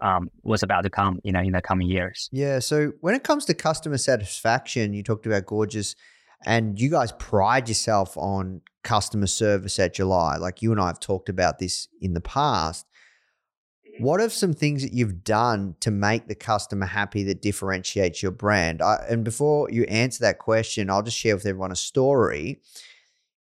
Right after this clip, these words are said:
Speaker 2: In the early days, uh, my partner at the time, she bought a July bag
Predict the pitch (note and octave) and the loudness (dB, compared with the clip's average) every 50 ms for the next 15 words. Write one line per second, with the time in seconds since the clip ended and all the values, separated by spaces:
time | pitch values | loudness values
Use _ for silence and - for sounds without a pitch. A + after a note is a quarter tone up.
0 | _ _ - C3 C3 B2 B2 B2+ C#3+ D#3+ D#3+ C#3+ B2+ G#2+ G2 A#2 A2 G#2+ A#2+ B2+ | _ _ -4 -2 0 0 2 2 2 2 0 0 -2 -2 -2 -2 0 0 2 2
1 | B2 G#2+ G2+ F#2+ F2+ F#2 G2 - - - - - _ _ _ _ _ _ _ - | 2 2 0 0 -2 -4 -6 -10 -12 -12 -14 -18 _ _ _ _ _ _ _ -4
2 | - G2 G2 G2 G2 G2 G2+ F#2 - - _ - F#2 F#2+ - - B2 A2+ A#2+ C3 | 0 2 2 4 4 4 4 2 0 -4 _ -4 -4 -4 -2 0 2 4 4 4
3 | B2 - G2+ G2+ F2 - F#2+ - - - - G#2+ A2+ B2 B2 G2 E2+ E2 E2+ F#2 | 2 0 -2 -4 -4 -4 -6 -8 -8 -6 -2 0 2 4 4 2 2 0 -4 -6
4 | F2+ D#2 - - - - B2+ B2+ B2+ B2 B2 B2 A#2 - _ _ _ _ _ - | -8 -8 -8 -6 -4 -2 -2 0 0 -2 -2 -4 -8 -12 _ _ _ _ _ -14
5 | F#2+ - B2 C3 C#3 D#3 D#3 C3 G#2+ A2+ A#2 A2 A2+ A2+ G#2+ G2+ F#2 F2 G#2 G#2 | -8 -4 -2 0 0 0 0 0 0 0 0 0 2 2 2 0 0 0 0 2
6 | A2 A2 G#2 F#2 F2 E2 F2 F2 G2 - | 2 2 2 0 0 -2 -6 -8 -10 -14